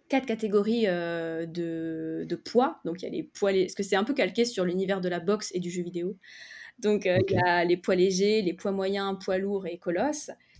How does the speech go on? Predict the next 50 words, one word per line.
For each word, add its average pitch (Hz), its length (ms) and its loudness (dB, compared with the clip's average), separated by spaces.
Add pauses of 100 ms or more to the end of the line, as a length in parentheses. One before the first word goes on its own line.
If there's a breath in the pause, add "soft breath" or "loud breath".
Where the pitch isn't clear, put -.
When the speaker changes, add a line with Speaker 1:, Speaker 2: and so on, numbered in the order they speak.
(160)
Speaker 1:
Et 190 100 0
en 175 80 0
fait, 240 400 0 (100)
poids 190 140 0
léger, 185 360 4
l'objectif, 196 540 2
c'est 196 140 -2
d'écrire, 208 420 -2
euh, 175 200 -2 (100)
environ 196 340 0
deux 214 140 2
mille 214 180 0
mots. 202 220 -2 (260)
Ou 214 80 4
même 254 200 8
moins, 262 340 4
hein, 185 40 0
même 190 220 2
cinq 196 200 -4
cents, 226 160 -4
ça 226 120 -6
passe 180 140 -6
très 202 120 -2
bien, 175 160 -4
hein. 175 140 -8 (640)
Donc, 214 280 0
euh, 185 400 2
en 185 80 0
fait, 285 200 -2
il - 40 -4
y - 20 0
aura 180 340 0
forcément 240 640 0
un 185 180 2
autre 233 120 4
joueur 220 280 4
dans 196 80 0
l'équipe 180 320 -2
en 165 100 -8
face 233 300 -2
qui, 180 340 0
euh, 160 240 -4
sera - 200 -6
dans 165 100 -4
le 165 60 -6
même 180 200 0
cas, 185 320 -4
euh, 160 80 -8
que 160 100 -14
toi 285 300 -2